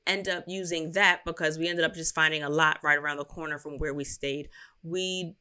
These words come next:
decided to stay in City Center, um, or is it Center City?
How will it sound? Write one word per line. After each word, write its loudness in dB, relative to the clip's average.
decided 0
to -8
stay 0
in -2
City 0
Center, 0
um, 0
or 4
is 2
it -2
Center -2
City? -6